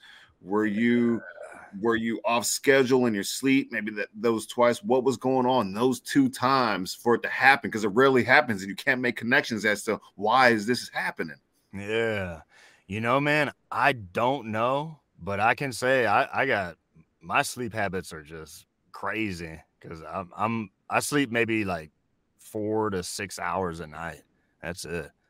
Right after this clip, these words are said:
Speaker 2: I don't like being asleep. Um, yeah. <laughs> And I think a lot of it had to do with that sleep paralysis, man. Ever since I was a kid, I've, I've always been the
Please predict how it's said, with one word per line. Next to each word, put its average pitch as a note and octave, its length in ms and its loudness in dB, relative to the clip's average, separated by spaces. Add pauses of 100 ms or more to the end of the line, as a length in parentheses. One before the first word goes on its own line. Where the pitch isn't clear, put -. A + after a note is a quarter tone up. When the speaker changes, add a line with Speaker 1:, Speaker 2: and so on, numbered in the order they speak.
Speaker 2:
I G#2 80 2
don't C3+ 160 4
like A2 220 4
being F2+ 200 -4
asleep. D#2+ 460 -10 (960)
Um, D#2+ 680 -10 (640)
yeah. F#2 400 2 (360)
<laughs> C3+ 80 4 (140)
And C#3 120 12
I C#3 60 10
think E3+ 200 6
a D#3 60 10
lot C#3 200 12
of C#3 60 4
it B2+ 60 8
had C3 120 4
to A2+ 60 -2
do A#2 120 -2
with C#3+ 100 -4
that A2 120 0
sleep A#2+ 260 -8
paralysis, G#2+ 560 0
man. G2 240 -8
Ever G2+ 100 -6
since A2 200 -4
I A#2 80 6
was G#2 120 2
a F#2+ 60 -6
kid, G#2 340 -6 (460)
I've, F#2 180 2
I've A#2 160 8
always B2+ 300 10
been A2+ 160 0
the F#2+ 80 -4